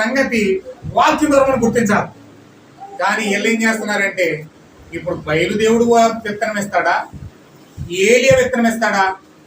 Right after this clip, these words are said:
యెహోవా దేవుడు విత్తనం ఇస్తాడా, బయలు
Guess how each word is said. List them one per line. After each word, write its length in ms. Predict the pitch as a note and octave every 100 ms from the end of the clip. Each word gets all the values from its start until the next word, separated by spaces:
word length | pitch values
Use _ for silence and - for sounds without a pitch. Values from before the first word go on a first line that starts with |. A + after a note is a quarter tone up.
| - - - - - - D#3 D3+
యెహోవా 340 | D3+ F#3 B3+ C4
దేవుడు 200 | C4+ C4+ B3+
విత్తనం 260 | B3 B3 A3+
ఇస్తాడా, 300 | A3+ G#3+ A#3 - - - - - - - -
బయలు 300 | F#3 A#3+ C#4